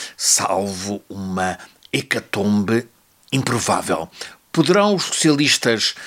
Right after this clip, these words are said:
chegar mesmo à maioria absoluta? Não é impossível, mas é improvável. A tendência aponta para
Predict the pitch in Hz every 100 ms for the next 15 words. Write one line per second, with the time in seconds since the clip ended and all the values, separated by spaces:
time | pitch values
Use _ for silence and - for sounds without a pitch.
0 | - - - 131 131 123 113 113 - 135
1 | 143 127 117 117 110 120 117 117 113 101
2 | - 151 156 170 - - - - - 104
3 | 104 101 104 - - 196 202 196 180 -
4 | - 117 123 127 143 110 98 90 90 90
5 | - - 123 - 110 120 120 110 - 120
6 | 117 - 104